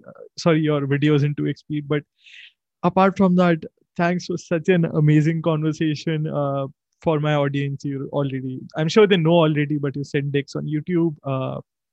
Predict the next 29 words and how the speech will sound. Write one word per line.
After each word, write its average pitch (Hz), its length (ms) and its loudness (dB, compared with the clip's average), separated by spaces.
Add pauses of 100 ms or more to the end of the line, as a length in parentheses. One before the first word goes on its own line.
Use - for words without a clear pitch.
you 143 200 -8
send 139 260 -6
decks 139 220 -4
on 139 140 -8
Twitter 156 440 -2
as 143 220 -2
well, 147 280 -2 (120)
and 135 340 -10
python 139 340 -4
programming 131 440 -6
dot 135 200 -6
net 139 260 -8
would 135 100 -16
be 127 80 -12
the 135 100 -6
best, 135 400 -4 (100)
uh, 127 120 -12 (100)
I - 80 -4
think, 131 220 -12 (300)
platform 165 440 -8
to 170 80 -8
connect 147 320 -8
with 151 120 -6
you. 170 220 -2
Any 151 400 -2
other 156 240 -2
places 156 380 -8
I 156 100 -4
miss? 165 320 -8